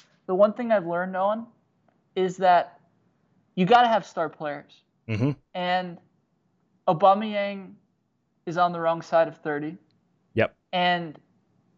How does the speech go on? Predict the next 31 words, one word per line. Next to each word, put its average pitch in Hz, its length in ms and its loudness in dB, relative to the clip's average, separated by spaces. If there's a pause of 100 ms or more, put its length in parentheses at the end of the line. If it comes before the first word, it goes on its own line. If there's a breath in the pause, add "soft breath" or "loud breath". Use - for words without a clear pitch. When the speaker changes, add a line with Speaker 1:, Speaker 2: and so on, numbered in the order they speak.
(320)
Speaker 1:
look, 208 360 0
I've 185 180 4
learned 214 380 -2 (160)
enough 180 340 0
in 185 80 -8
sports 170 440 -6
to - 120 -14
know 165 260 0
that 147 340 0 (600)
a - 40 -4
bunch 196 300 4
of 185 80 -4
good 185 180 0
players 196 580 0
together, 175 560 -2 (100)
like, 151 260 -4
don't 160 180 2
win 147 180 -4
games. 131 320 -6
You 143 60 -4
gotta 151 160 6
have 151 160 -4
stars. 139 480 -4
And, 170 100 -4
like, 156 220 2
Arsenal 180 380 0
don't. 175 260 -2 (280)
They 160 80 -4
just 160 240 -6
don't. - 200 0 (300)
Like, 139 180 -10